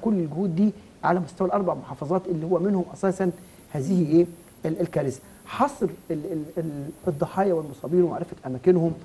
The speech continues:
ونسبة الإصابة فيهم علشان أقدر أقدم مساعدات، آه، عينية أو مساعدات نقدية، كان ده بيتطلب موضوع مهم جدًا بيتم طبعًا بين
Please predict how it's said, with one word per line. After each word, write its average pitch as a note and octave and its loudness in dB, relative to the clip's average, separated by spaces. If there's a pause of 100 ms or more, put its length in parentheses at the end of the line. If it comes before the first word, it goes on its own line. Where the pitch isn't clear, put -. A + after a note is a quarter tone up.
(240)
ونسبة E3 -2
الإصابة D3+ -2 (100)
فيهم G3+ 2
علشان D#3 -2
أقدر E3+ 2 (420)
أقدم E3+ 2
مساعدات، C#3 -2 (200)
آه، B2+ -4 (160)
عينية D3 4
أو D#3 -4
مساعدات C3 -2
نقدية، F#3+ 4 (280)
كان D3+ 2
ده F3+ 2
بيتطلب F3+ 2
موضوع C#3+ -2
مهم E3 -2
جدًا F3 2
بيتم D#3+ 0
طبعًا D3 -2
بين E3+ 2